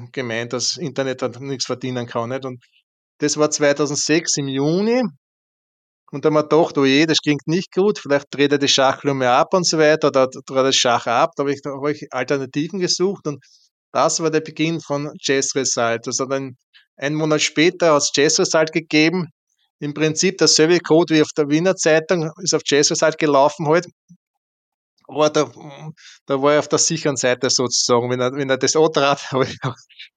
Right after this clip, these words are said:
gibt schon Ersatz, nicht? Und das, das war der Auslöser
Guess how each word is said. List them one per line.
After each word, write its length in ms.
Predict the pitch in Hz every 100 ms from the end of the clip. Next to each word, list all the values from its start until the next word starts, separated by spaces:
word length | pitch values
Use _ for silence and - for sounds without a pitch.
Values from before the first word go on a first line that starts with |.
| _ _
gibt 240 | 147 147
schon 120 | - 139
Ersatz, 520 | 127 - 113 117 -
nicht? 200 | 131 139
Und 160 | 143
das, 140 | 143 139
das 200 | - 151
war 100 | 151
der 120 | 147
Auslöser 560 | 117 131 123 113 110 110